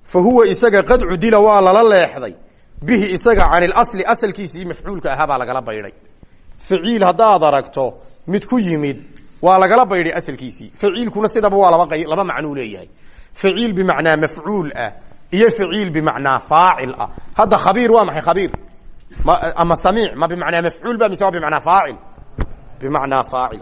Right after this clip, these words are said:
Qatiil iyo jariix ka warrama. Iyo dhabiix, iyo dhabiix. La gowrace weeyaan dhabiix. Qatiil la dile, jariix la dhaawace. Ar maxaynu idhahnaa markaa? Qatiil waa mafcuul mun ahayn? Waa bimacnaa mafcuul. Halkaa markuu wasan shaadoobay inoo sheegay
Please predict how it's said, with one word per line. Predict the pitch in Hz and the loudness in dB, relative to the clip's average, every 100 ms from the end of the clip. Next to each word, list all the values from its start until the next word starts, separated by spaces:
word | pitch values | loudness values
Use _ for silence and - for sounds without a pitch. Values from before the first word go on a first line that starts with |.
| - | -2
Qatiil | 180 233 226 | -2 -2 -8
iyo | 190 185 | -2 -2
jariix | 165 214 175 | -2 -4 -6
ka | - | -4
warrama. | 214 196 175 117 - - - - | -2 0 -4 -8 -16 -16 -14 -10
Iyo | - 208 | 0 0
dhabiix, | 175 202 220 127 | 0 -2 -4 -8
iyo | 139 | -8
dhabiix. | 139 185 202 - - - - - - - - - - | -4 -2 -4 -10 -14 -20 -20 -18 -10 -10 -10 -14 -6
La | 151 185 | 0 2
gowrace | 190 202 233 202 | 4 4 4 4
weeyaan | 214 214 196 | 4 2 2
dhabiix. | 190 196 151 - | 0 -2 -8 -4
Qatiil | 175 226 226 180 | -4 -2 -6 -4
la | |
dile, | 165 220 202 | -4 -2 -2
jariix | 156 202 196 | 0 -2 -4
la | 151 | -4
dhaawace. | 170 170 170 208 160 117 - - _ | 0 2 2 0 -2 -6 -12 -20 _
Ar | 147 175 | -2 0
maxaynu | 165 233 | 0 0
idhahnaa | 208 175 | 2 0
markaa? | 185 208 151 110 - - - - - - | 0 -2 -2 -4 -8 -20 -20 -20 -6 0
Qatiil | 165 240 226 | 0 0 0
waa | 196 | 2
mafcuul | 175 180 156 175 165 151 233 | 0 -4 -6 -6 -6 -4 -2
mun | 226 226 | 2 2
ahayn? | 208 160 - - - - | 0 -4 -12 -20 -20 -8
Waa | 143 165 | 0 2
bimacnaa | 175 185 143 127 | 2 -2 0 -2
mafcuul. | 117 - 127 123 - - - - - - - - - - - - - - - - - - - - - | -4 -10 -12 -12 -14 -20 -20 -20 -20 -20 -20 -20 -20 -20 -20 -18 -18 -18 -20 -20 -20 -20 -20 -20 -20
Halkaa | - 214 233 | -2 2 4
markuu | 233 214 214 | 2 2 2
wasan | 220 190 | 2 2
shaadoobay | 170 170 160 170 214 | 2 4 6 6 4
inoo | 180 185 | 4 2
sheegay | 190 143 110 98 | 2 -2 -6 -4